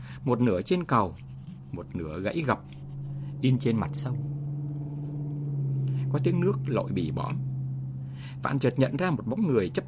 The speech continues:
chới từ mé sông đi lên như bóng ma. À, lại lão Sung.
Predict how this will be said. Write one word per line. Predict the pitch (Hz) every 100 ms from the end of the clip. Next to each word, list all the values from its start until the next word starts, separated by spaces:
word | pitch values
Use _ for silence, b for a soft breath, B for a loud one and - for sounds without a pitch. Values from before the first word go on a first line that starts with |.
| -
chới | 156 185 240 - - - -
từ | - 87
mé | 90 107
sông | 185 156 143 135 - - - - B B B 127
đi | 123
lên | 127 120
như | 117
bóng | 117 139
ma. | 135 117 117 - - - - - - - - - B B B B
À, | - 196 175 139 -
lại | 113 98
lão | 107
Sung. | 170 180